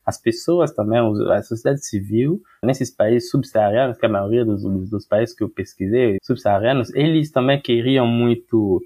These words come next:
ter um impacto a partir de sua atuação na internet. E eles se inspiram muito, né, da Primavera Árabe,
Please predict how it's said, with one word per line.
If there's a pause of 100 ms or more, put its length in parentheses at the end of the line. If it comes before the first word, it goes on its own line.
ter
um
impacto
a
partir
de
sua
atuação
na
internet.
E
eles
se
inspiram
muito,
né,
da
Primavera
Árabe,